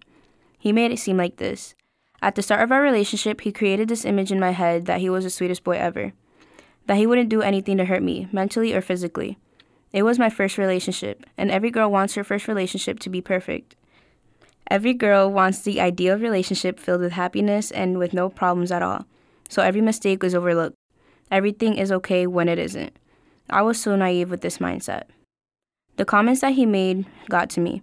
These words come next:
I let him get into my head and gain control over me. I was scared. Because of him, I lost my friends, my confidence, my happiness, and my self-esteem. At the time, I didn't realize that what I really needed to lose was him.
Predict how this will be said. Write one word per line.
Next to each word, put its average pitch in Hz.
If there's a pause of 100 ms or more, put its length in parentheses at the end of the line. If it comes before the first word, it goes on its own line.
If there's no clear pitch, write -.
(480)
I 208
let 208
him 240
get 208
into 202
my 202
head 180
and 180
gain 180
control 180
over 170
me. 196 (460)
I 185
was 190
scared. 185 (380)
Because 202
of 247
him, 196
I 180
lost 180
my 208
friends, 175 (100)
my 180
confidence, 190
my 185
happiness, 175
and 175
my 175
self-esteem. - (800)
At 190
the 190
time, 208
I 202
didn't 214
realize 185
that 180
what 175
I 175
really 180
needed 185
to 180
lose 170
was 170
him. -